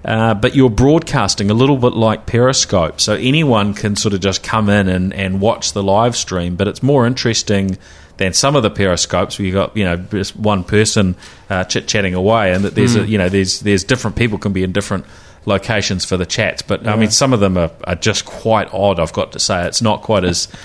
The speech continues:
Speaker 1: <laughs> uh, you know, focused as some of the, some of the Periscope
Speaker 2: What, what
Speaker 1: sort
Speaker 2: did
Speaker 1: of
Speaker 2: you come across so
Speaker 1: content.
Speaker 2: far, Paul?
Speaker 1: I mean, ju-,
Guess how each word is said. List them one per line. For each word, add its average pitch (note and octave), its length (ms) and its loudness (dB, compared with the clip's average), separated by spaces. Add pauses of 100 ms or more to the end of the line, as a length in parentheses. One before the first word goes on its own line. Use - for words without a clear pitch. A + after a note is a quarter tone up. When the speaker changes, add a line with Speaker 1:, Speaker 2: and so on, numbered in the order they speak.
Speaker 1:
<laughs> - 240 -14
uh, F#2 500 0
you G2+ 140 0
know, E2+ 60 0
focused G#2 600 -2
as F2 100 -2
some F#2 200 0
of E2+ 60 -2
the, E2+ 140 -2 (160)
some G2 220 -2
of F2 60 -4
the E2 80 -2
Periscope G2 540 0
Speaker 2:
What, - 100 0
what B2+ 60 2
Speaker 1:
sort - 20 2
Speaker 2:
did C3+ 100 4
Speaker 1:
of B2 60 2
Speaker 2:
you A#2+ 40 2
come B2 180 2
across A2+ 280 2
so A#2 140 2
Speaker 1:
content. - 40 -6 (280)
Speaker 2:
far, A#2+ 120 0
Paul? - 80 -8 (120)
Speaker 1:
I D#3+ 80 2
mean, F3+ 160 0
ju-, G#3+ 120 2